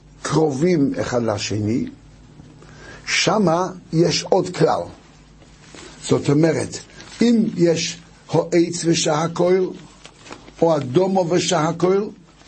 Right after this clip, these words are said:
אז בזה אין שום הבדל. אם אחד הוא חוביב,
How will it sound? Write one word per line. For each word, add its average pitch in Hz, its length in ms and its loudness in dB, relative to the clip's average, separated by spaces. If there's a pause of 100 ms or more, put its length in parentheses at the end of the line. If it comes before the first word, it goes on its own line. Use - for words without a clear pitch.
(460)
אז 143 160 0
בזה 156 540 2 (180)
אין 208 240 2
שום 202 320 0
הבדל. 147 380 2 (1300)
אם 147 180 4 (440)
אחד 151 400 0
הוא 139 100 4
חוביב, 143 840 0